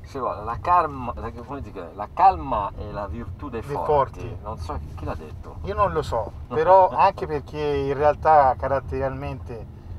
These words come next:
Speaker 2: non sono un calmo, sono un passionale, quindi,
Speaker 1: Anch'io,
Speaker 2: eh,
Speaker 1: anch'io.
Speaker 2: mol-, spesso sbaglio re-,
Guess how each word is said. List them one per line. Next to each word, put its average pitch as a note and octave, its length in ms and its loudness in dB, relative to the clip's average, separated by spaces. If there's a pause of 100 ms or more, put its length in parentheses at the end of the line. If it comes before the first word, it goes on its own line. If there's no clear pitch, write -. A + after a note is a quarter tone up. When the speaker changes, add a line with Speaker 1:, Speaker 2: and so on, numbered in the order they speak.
(120)
Speaker 2:
non C#3+ 200 -6
sono B2+ 600 0
un B2 180 -4
calmo, G#2+ 440 -2
sono A#2+ 420 -2
un A#2 160 -6
passionale, A#2+ 680 -4
quindi, - 400 -12 (120)
Speaker 1:
Anch'io, - 500 -12 (220)
Speaker 2:
eh, G#2 100 -12
Speaker 1:
anch'io. G#2 840 -12 (300)
Speaker 2:
mol-, C3 360 -6
spesso C#3+ 640 -6
sbaglio B2 720 2
re-, A#2 300 -8